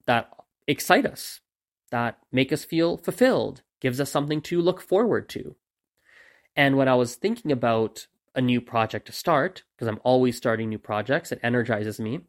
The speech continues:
I thought to myself, "Wouldn't it be challenging and fun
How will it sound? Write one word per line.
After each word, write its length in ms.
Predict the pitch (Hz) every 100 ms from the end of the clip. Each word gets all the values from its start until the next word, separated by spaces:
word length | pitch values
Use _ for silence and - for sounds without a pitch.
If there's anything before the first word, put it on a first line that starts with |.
| _ _ _ _ _ _ _ _ -
I 60 | 135
thought 260 | 135 127 160
to 40 |
myself, 400 | 160 135 117 120 _ _ _ -
"Wouldn't 240 | 196 269
it 140 | 269 247
be 160 | 196
challenging 680 | - - 139 139 151 151 156
and 160 | 139 127
fun 480 | - 113 127 170